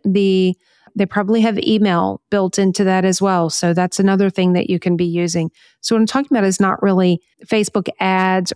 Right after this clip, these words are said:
or Google ads, but the other things that you can just do, including all of the community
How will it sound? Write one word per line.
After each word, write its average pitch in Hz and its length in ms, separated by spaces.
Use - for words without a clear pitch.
or 190 100
Google 196 520
ads, 175 300
but 190 260
the 214 140
other 214 340
things 202 460
that - 180
you 202 160
can 202 220
just 180 340
do, 180 440
including 214 720
all 208 180
of 214 100
the 220 100
community 202 840